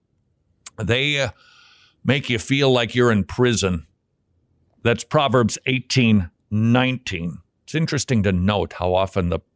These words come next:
Proverbs have two, just to make the point. "A brother offended is harder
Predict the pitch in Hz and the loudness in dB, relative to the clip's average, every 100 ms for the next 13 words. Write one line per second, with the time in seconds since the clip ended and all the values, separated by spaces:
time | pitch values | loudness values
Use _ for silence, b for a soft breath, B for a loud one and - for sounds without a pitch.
0 | _ - 123 120 98 92 - 98 90 - | _ -8 -2 0 0 -2 -4 -4 -6 -6
1 | - 104 85 - 98 - 92 87 - - | -4 -4 -4 -10 -10 -6 -6 -6 -10 -12
2 | 95 82 B B B B B - 104 143 | -10 -10 B B B B B -6 -2 0
3 | 175 220 226 - 110 107 110 131 107 - | 2 2 0 0 0 2 2 0 -4 -4
4 | - 131 156 165 | -2 0 2 2